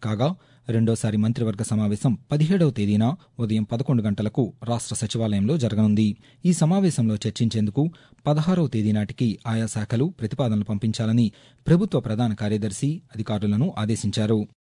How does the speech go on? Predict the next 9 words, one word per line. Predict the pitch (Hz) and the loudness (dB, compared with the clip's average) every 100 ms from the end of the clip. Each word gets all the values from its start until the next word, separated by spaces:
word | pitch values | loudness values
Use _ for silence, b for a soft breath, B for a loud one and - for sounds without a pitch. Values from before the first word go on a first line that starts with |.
| _ _ _ 180 | _ _ _ 0
ఉత్తరప్రదేశ్లోని | 180 233 - 123 120 117 113 127 | 0 0 0 0 0 0 2 0
ప్రయాగ్రాజ్లో | - 113 123 113 113 104 110 | 0 0 0 0 -2 -2 -2
జరగనున్న | 107 110 110 113 117 120 | 0 0 2 2 0 0
మహాకుంభమేళా | 120 143 170 143 123 113 110 117 | 0 0 -2 -2 0 0 0 -2
రెండు | 117 117 | 0 0
వేల | 120 113 | 0 -2
ఇరవై | 120 113 120 | -4 -2 0
ఐదు | 110 | -2
సందర్భంగా | 104 107 104 110 110 165 | -2 -2 0 0 0 0